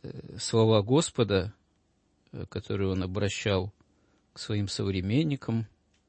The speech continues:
и к своим ученикам, он обращает и к нам. Поэтому, м, любое евангельское слово, исходящее из уст самого Господа,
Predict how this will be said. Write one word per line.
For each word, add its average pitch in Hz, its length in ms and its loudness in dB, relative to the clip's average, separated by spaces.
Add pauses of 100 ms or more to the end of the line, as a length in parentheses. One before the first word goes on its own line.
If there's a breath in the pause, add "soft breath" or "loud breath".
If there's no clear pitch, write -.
(460)
и 104 100 -8
к 101 60 -12
своим 101 320 0
ученикам, 107 680 0
он 107 100 0
обращает 104 680 0
и 104 40 -4
к - 100 -16
нам. 107 220 -6 (1200 loud breath)
Поэтому, 123 760 4 (400)
м, 107 720 -6
любое 117 600 4 (200)
евангельское 113 800 2
слово, 156 560 6
исходящее 107 840 0
из 104 260 -6
уст 113 200 -8
самого 104 320 -2
Господа, 107 640 -6